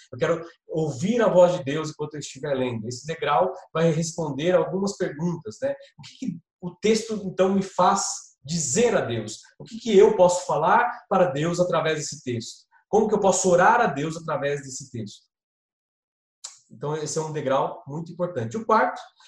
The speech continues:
é a contemplação. Deixa eu ver quanto tempo eu tenho aqui, ó. Tá acabando, tá? E nós temos só três minutinhos, então vamos rapidinho. Mas é rápido, mas deu pra você entender que isso aqui é fundamental, né?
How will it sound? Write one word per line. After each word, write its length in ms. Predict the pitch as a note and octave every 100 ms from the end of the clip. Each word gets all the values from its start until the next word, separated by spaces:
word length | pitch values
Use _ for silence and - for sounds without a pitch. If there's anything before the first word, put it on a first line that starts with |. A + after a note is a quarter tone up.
| B2+
é 120 | G#3
a 200 | F#3 F#3 - -
contemplação. 920 | C4+ - B3+ A#3+ A3+ - D3 B2+ - _ _ _ _ _ -
Deixa 240 | A#2+ D3+
eu 40 |
ver 80 | C#3+
quanto 180 | D3 C3+
tempo 200 | C#3+ C#3
eu 80 | C#3+
tenho 260 | C3 A#2+
aqui, 300 | A#2 A#2 A2
ó. 60 | G2
Tá 140 | - -
acabando, 400 | E3+ C#3 G#2+ G2+
tá? 220 | E3+ F#3 - _ _ B2
E 100 | B2+
nós 180 | C3+ D#3
temos 240 | D#3 D3+
só 140 | E3+ F3+
três 220 | F3 E3+
minutinhos, 440 | F3+ F3 A#2 G2+
então 140 | - B2
vamos 160 | C#3
rapidinho. 520 | C#3+ C#3+ B2 A2 G2+ G2 _ _ _ -
Mas 520 | C3 C3+ - - -
é 80 | C#3
rápido, 480 | D3 F#3+ - G3 F#3+
mas 240 | F#3 -
deu 140 | F3 F3+
pra 80 |
você 140 | F3 F3+
entender 340 | F3+ D3 D3
que 60 | -
isso 140 | -
aqui 220 | - D#3
é 280 | D#3+ F3 F#3 -
fundamental, 640 | D#3 E3+ F3+ F3+ A2 G#2 G2+
né? 160 | A2